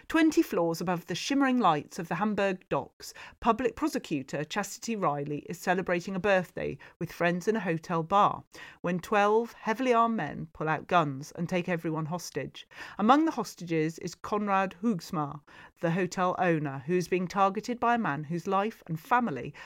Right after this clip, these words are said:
have been destroyed by his actions. With the police looking on from outside,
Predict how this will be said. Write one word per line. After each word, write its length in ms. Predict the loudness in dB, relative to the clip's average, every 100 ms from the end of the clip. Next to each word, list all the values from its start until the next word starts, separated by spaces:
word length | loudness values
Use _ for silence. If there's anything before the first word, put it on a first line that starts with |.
| -6
have 180 | -6 -4
been 180 | -4 -2
destroyed 880 | -4 -8 -6 4 6 6 2 -4
by 140 | -4 -6
his 180 | -4 -6
actions. 640 | -6 -10 -16 -16 -18 _ -18 -16 -16 -18 -4
With 180 | 2 2
the 80 | 2
police 320 | 2 2 2
looking 300 | -2 -2 -2
on 140 | -2 -2
from 180 | -4
outside, 640 | -4 -4 0 0 2 -2